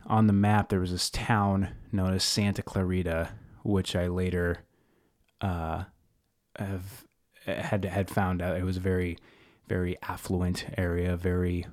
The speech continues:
well-off area, uh, at least the part where I ended up at. And he showed me exactly where to go at this mall, drew out what pa-, or what part of the parking lot to stand at, what side of the street to stand on,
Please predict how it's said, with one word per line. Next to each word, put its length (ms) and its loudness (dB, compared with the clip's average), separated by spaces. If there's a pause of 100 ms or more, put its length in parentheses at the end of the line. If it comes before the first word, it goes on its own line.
(280)
well-off 840 4
area, 560 0 (380)
uh, 40 0
at 160 0
least 220 0
the 60 -8
part 280 0
where 180 0
I 280 4
ended 280 -2
up 200 -4
at. 260 -2 (640)
And 220 2
he 140 0
showed 260 8
me 100 10
exactly 540 2
where 480 4 (240)
to 100 0
go 360 -2 (920)
at 200 -2
this 180 2
mall, 540 4 (520)
drew 320 6
out 220 4
what 480 2 (1120)
pa-, 200 0
or 200 6
what 320 4
part 280 8
of 120 2
the 80 -2
parking 360 4
lot 200 0
to 80 -6
stand 340 0
at, 180 -2
what 220 0
side 240 2
of 60 0
the 80 0
street 340 2
to 100 -2
stand 460 0
on, 380 4